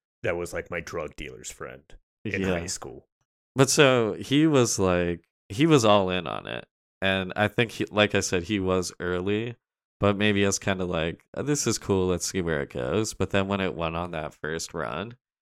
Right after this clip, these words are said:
Speaker 2: he was kinda like, "See, I told you <laughs> guys," and, like, started trying to build it up and was like, I know in plans to, like, get a space so he could just basically fill it up with G P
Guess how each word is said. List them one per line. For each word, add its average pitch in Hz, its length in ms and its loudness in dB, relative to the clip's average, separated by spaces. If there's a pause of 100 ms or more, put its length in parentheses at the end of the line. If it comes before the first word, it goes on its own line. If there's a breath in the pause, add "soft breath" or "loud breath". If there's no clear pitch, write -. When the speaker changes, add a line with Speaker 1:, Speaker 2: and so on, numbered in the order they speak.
Speaker 2:
he 110 100 -4
was 101 140 0
kinda 92 260 -4
like, 85 260 -4
"See, 147 320 -2
I 113 80 -6
told 151 360 -4
you 104 120 -10
<laughs> - 0 -
guys," 147 840 0 (320)
and, 120 140 0
like, 104 160 0
started 113 400 -2
trying 101 260 -6
to 95 80 -8
build 90 280 -6
it 73 120 -10
up 85 260 -4
and 92 160 -10
was 87 240 -10
like, 69 300 -6 (720)
I 98 100 -2
know 98 280 -2
in 92 140 -6
plans 85 480 -6
to, 92 180 -4
like, 78 320 -4 (100)
get 92 180 -2
a 82 60 -4
space 82 480 -6
so 90 200 -4
he 82 180 -10
could 78 420 -6
just 65 320 -10
basically 80 420 -8
fill 67 320 -10
it 58 80 -10
up 65 240 -10
with - 120 -6
G - 180 -8
P - 140 -12